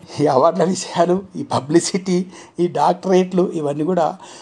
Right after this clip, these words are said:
నాకు తోచిన మాటలు చెప్తున్నా. దయచేసి ఒక్కసారి మీరందరూ కూడా ఆలోచించి ఈ విషయాలు పెద్దవాళ్ళ దృష్టికి తీసుకెళ్ళండి. నేనేం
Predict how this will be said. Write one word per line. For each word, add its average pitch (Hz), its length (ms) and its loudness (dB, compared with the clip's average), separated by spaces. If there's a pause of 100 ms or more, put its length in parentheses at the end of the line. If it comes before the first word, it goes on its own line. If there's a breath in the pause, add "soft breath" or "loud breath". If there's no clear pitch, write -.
(280 loud breath)
నాకు 156 600 -2
తోచిన 170 300 0
మాటలు 156 400 0
చెప్తున్నా. 151 460 -8 (380 soft breath)
దయచేసి 139 440 -4
ఒక్కసారి 185 440 2
మీరందరూ 175 500 -2
కూడా 196 240 0 (120)
ఆలోచించి 202 600 2
ఈ 196 300 -6
విషయాలు 170 300 -2
పెద్దవాళ్ళ 160 420 2
దృష్టికి 175 340 -6
తీసుకెళ్ళండి. 165 560 -8 (340 loud breath)
నేనేం 139 260 -14